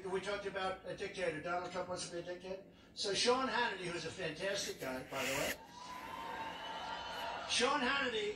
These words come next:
I did a town hall with him two weeks ago. And he said, "All right, let's put this to rest." He thought he was doing me a favor. And I wanted to be cute. I always gotta be cute.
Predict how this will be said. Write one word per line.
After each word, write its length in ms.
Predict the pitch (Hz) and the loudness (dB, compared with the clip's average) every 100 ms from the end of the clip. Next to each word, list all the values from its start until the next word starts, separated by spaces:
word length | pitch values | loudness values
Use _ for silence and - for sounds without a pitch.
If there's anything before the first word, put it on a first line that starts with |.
| 185 | -2
I 40 | |
did 220 | 185 226 - | -2 0 0
a 40 | |
town 300 | 208 226 220 | 4 4 4
hall 260 | 226 233 226 | 6 6 6
with 140 | 185 | 2
him 140 | 185 185 | -2 -4
two 120 | 196 | -2
weeks 260 | 190 196 - | -2 -2 -4
ago. 140 | 170 160 151 - - - - - | -6 -10 -10 -16 -20 -20 -20 -8
And 80 | 175 | -2
he 60 | |
said, 120 | - 208 | 2 4
"All 80 | |
right, 120 | 214 220 | 2 2
let's 180 | 302 | 0
put 200 | - 294 | 0 -2
this 200 | - - - | 2 2 2
to 80 | |
rest." 400 | 175 - - - - - - - - - | -2 -2 -4 -4 -8 -18 -20 -20 -20 -12
He 100 | - | -6
thought 160 | 196 208 | -2 0
he 60 | 196 | 0
was 140 | - | 0
doing 180 | 202 175 | 0 -2
me 60 | |
a 40 | 160 | -4
favor. 440 | - - 262 - - - - - - - - | 0 4 4 2 -6 -16 -20 -20 -20 -20 -4
And 120 | 202 | 2
I 100 | 220 | 4
wanted 200 | 226 214 | 4 2
to 60 | 196 | -2
be 100 | 190 | -4
cute. 260 | 180 175 147 | -4 -2 2
I 60 | |
always 220 | 202 202 | 2 2
gotta 180 | - 165 | 0 -2
be 100 | 147 | -4
cute. 220 | 139 - | -10 -12